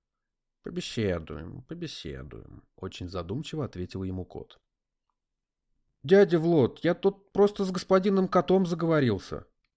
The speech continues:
немного смущенно проговорил мальчонка, вставая с корточек. Он поднялся и подошел к мужику, оглянулся на Разума и спросил у того: "Господин Разум,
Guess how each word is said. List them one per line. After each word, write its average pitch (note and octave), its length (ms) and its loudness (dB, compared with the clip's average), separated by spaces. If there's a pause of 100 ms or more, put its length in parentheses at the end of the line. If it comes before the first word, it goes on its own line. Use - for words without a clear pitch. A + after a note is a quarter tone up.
(200)
немного G2 440 -4
смущенно B2 540 -4
проговорил F#2+ 540 -6
мальчонка, A#2 560 -6
вставая F#2 400 -6
с A#2 60 -10
корточек. - 540 -10 (380)
Он A#3 160 -2
поднялся B2 580 -6
и - 180 -10
подошел C#3 440 -6
к C3+ 60 -12
мужику, C3+ 500 -6 (240)
оглянулся G#2 580 -4
на F2+ 140 -6
Разума E3 400 -4
и D3+ 40 -8
спросил C3 440 -6
у E2+ 60 -8
того: D#2+ 340 -14 (400)
"Господин F#3+ 420 2
Разум, A#2+ 480 2